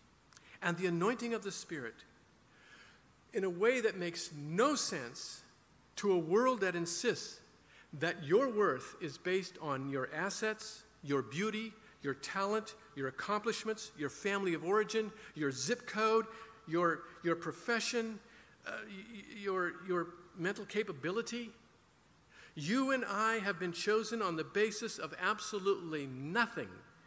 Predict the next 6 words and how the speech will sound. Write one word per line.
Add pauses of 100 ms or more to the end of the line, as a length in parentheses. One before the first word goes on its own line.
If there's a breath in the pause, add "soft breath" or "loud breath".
(640 loud breath)
but
God's (200)
good (280)
pleasure (1400)
to
live